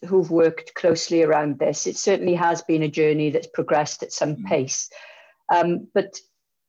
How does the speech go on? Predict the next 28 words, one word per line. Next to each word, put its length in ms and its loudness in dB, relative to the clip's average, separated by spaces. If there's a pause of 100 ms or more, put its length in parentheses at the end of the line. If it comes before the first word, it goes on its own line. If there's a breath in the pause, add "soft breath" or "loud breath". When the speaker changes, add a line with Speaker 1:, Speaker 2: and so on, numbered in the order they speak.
(120)
Speaker 1:
there's 160 2
two 160 4
reasons 280 2
why, 280 4
why 220 4
I 60 4
wouldn't 300 0
call 200 4
it 60 4
a 100 4
roller 240 4
coaster 360 0
journey. 340 2
First, 300 0
because 280 2
the, 300 4
the 80 -2
trajectory's 720 0
been 240 0
very 240 4
clear 420 2
in 140 2
one 240 2
way. 240 2
It's 140 -4
been 180 -4
fairly 280 2
straightforward 840 2